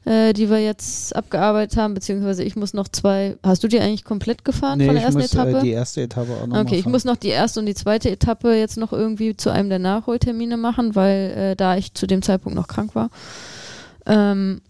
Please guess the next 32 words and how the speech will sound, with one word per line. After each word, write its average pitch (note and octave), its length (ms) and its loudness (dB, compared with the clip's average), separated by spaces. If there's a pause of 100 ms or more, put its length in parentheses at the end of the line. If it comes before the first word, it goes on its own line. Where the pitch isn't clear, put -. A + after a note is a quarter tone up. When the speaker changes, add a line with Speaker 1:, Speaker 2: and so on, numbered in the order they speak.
(180)
Speaker 1:
und G3+ 640 2 (1040)
ja, A3 400 4 (140)
jetzt, - 360 -4
also G3 340 0 (120)
man G#3 340 0
muss A3 180 2
wirklich A3 280 2
sagen, A3 260 2
okay, G3+ 260 -4
wir F#3+ 100 -2
stehen A3 280 -2
natürlich G#3 460 0
ganz G#3+ 320 -2
weit G#3+ 220 0
von G#3 180 0
dem, G#3+ 200 4
wo G3 160 2
wir G3+ 140 4
uns, G#3 380 0
ähm, G3+ 480 4
eigentlich G#3 600 -2
sehen G3+ 440 0
würden G#3+ 260 0
Anfang G#3+ 340 -4
Februar, A3 520 0 (160)
ne? G3+ 240 0 (720)
Ähm, G3+ 600 2 (480)
und G3 680 2 (760)
das G3 180 2
ist F#3 120 2
aber B3+ 260 2
so, C#4+ 300 -2